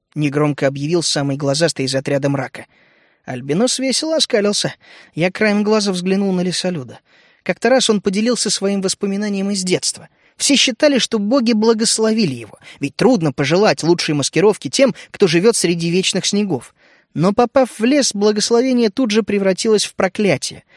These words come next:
Маленькому мраку первое время пришлось несладко.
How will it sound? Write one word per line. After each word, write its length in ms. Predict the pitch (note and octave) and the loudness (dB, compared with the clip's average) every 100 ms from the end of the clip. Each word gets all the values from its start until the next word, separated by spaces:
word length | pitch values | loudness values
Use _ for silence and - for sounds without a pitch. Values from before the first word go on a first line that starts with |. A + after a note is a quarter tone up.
| - - | -20 -4
Маленькому 600 | D#3+ F3+ F#3+ F3+ F#3 F#3+ | 2 4 4 2 2 2
мраку 340 | G#3 A3 - | 4 2 2
первое 400 | D#3+ G3 F#3+ F#3 | 0 2 4 4
время 260 | F3+ G#3+ G3+ | 4 2 0
пришлось 440 | F3 F#3 A3 G3+ | -2 -2 0 0
несладко. 580 | G#3 F#3+ A3 G#3 - - | 0 -2 0 0 -2 -12